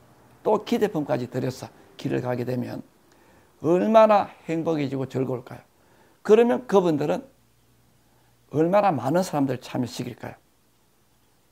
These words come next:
그래서 우리 단계의 미래는 희망적이다라는 말씀 아울러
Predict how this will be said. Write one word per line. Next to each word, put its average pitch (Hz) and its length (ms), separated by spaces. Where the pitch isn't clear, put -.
그래서 180 500
우리 139 200
단계의 143 360
미래는 143 420
희망적이다라는 127 880
말씀 117 260
아울러 123 400